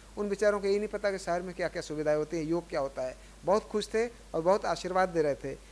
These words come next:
इसका सारा श्रेय हमारे माननीय, अ, प्रधानमंत्री मोदी जी को जाता है और योगियों को जाता है, जिन्होंने योग को उस पुरातन काल से लाते लाते आज आधुनिक युग में पहुंचाया है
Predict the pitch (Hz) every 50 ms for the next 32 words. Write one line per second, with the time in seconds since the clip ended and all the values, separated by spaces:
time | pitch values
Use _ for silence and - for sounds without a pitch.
0 | - - - - - 196 170 - - 185 190 202 190 - 196 185 190 180 170 170
1 | 170 175 175 165 160 156 165 165 165 165 175 - - - - - - - 139 135
2 | 127 123 120 123 117 117 - - 147 160 170 180 180 180 170 170 180 165 156 160
3 | 170 180 190 175 196 180 190 165 160 147 147 - 160 165 180 220 240 - - -
4 | - - - 165 165 180 175 151 165 190 202 202 240 262 269 262 247 202 185 160
5 | 160 - 160 160 165 175 185 - - - - - 151 170 180 180 185 185 175 175
6 | 190 208 226 226 - - 202 196 196 196 - - - - - - - 269 254 -
7 | - - 202 190 180 175 - 202 190 180 - 175 175 175 - 185 170 165 160 156
8 | - 185 170 170 160 160 - 175 160 120 151 156 156 165 151 151 156 165 170 170
9 | 160 165 165 160 147 - 147 143 - 165 165 175 180 180 196 220 226